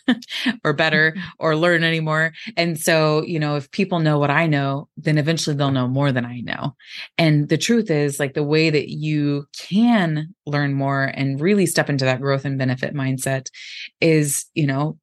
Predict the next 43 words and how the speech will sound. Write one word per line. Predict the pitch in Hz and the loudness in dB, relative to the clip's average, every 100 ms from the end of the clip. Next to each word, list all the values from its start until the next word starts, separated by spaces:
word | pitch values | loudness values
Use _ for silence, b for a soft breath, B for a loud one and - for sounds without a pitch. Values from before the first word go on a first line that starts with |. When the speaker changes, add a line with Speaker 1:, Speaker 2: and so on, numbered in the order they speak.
| - | 0
Speaker 1:
by | 151 190 156 | 2 4 2
giving | 147 139 127 | 2 0 0
away | 123 123 | -2 -6
your | 127 | -8
knowledge | 131 - - - - - B B B | -8 -10 -12 -4 -2 -2 B B B
and | 156 | 2
helping | 143 160 156 160 147 | 2 2 2 2 2
somebody | - 151 147 143 | 2 2 2 0
become | 139 - 135 135 - | -2 -2 -2 -2 -2
even | 151 143 135 131 | 0 2 0 -2
bigger, | 127 143 147 143 139 139 | -2 0 2 2 2 -2
better, | - 139 135 135 135 - B B B | -2 2 2 2 0 -6 B B B
um, | 147 - - | -6 -4 -6
faster, | - - 139 139 - 156 143 143 143 | -8 -2 -2 -2 0 2 2 2 0
more | 147 143 | 0 0
amazing | 147 151 156 143 139 135 - | 2 0 0 0 -2 -6 -6
at | 139 131 - | -6 -6 -8
what | - 151 147 | -6 -2 0
it | 143 | 2
is | 143 139 - | 2 0 -2
that | 139 135 165 | -4 -4 0
you | 190 208 | 2 4
do | 185 170 160 | 4 2 2
and | 147 | 2
they | 160 196 | 2 2
do, | 165 151 147 156 - B B B | 2 0 0 -2 -8 B B B
um, | 156 151 135 151 180 | -6 -6 -6 -10 -6
because | 165 180 170 - _ | -2 0 0 -2 _
you | - 156 170 262 285 143 139 156 | -6 0 4 4 4 0 -4 -6
get | - 127 | -4 -2
something | - 120 - - 117 - - | -2 -4 -6 -10 -12 -12 -6
out | 135 135 | -2 -2
of | 127 | -2
that | 131 127 131 | -6 -8 -6
as | 131 | -4
well. | 135 143 131 131 | 0 2 2 2
You | 139 | 0
know, | 135 135 | 2 0
I | |
think | 139 147 | 0 0
it's | 139 - | -2 0
like | 131 135 | 0 0
a, | 135 | -2